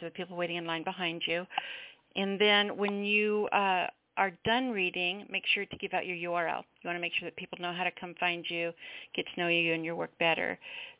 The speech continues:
Then remember, we have a mature rating. That means no bumping body parts, no tab A into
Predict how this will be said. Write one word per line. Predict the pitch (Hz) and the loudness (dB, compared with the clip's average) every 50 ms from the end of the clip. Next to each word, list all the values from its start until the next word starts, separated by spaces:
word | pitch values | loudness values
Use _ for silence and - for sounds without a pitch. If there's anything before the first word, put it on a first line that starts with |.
| _ _ | _ _
Then | 185 190 185 | 4 4 6
remember, | 185 185 185 185 190 190 196 190 202 196 196 | 4 2 2 4 4 4 4 4 2 2 0
we | 190 175 190 180 | 0 0 -4 -4
have | 170 165 190 190 190 185 - | -2 0 4 4 4 4 4
a | - 196 185 | 0 0 0
mature | 185 190 - - - - - 214 208 208 208 214 220 208 - _ _ 214 | -2 -4 2 4 4 4 4 0 -4 -4 -2 -4 -4 -6 -8 _ _ -4
rating. | 180 190 185 190 185 170 160 147 156 165 | -2 0 0 0 0 -2 -4 -6 -6 -2
That | 175 185 190 - - | 0 0 0 0 -2
means | 208 202 190 185 165 - - | -4 -4 -4 -4 -8 -10 -8
no | 190 185 185 190 185 190 202 214 | -8 -4 0 2 4 4 4 2
bumping | 180 175 196 196 185 - 202 202 | 0 0 -2 -2 0 -2 -6 -2
body | 175 190 190 196 202 202 | 2 4 6 6 6 4
parts, | 196 - - 175 165 160 - - - | 2 0 0 2 2 2 0 -4 -2
no | 175 175 190 | -2 -2 -2
tab | - - - 208 214 214 208 | -2 -2 -2 0 0 2 4
A | 202 196 196 196 - - | 4 6 6 4 2 0
into | 175 165 - | -2 -4 -6